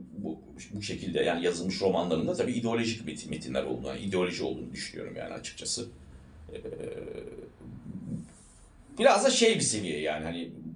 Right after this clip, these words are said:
bastırılmış bir gö-, gö-, gövde, tam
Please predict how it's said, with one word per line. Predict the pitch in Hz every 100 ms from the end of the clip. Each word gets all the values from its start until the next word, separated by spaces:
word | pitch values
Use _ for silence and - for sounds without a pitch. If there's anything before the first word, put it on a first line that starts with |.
| -
bastırılmış | 131 139 - 160 160 160 120
bir | 107
gö-, | 98 -
gö-, | 80 - 85
gövde, | 87 80 85 -
tam | 123 101 98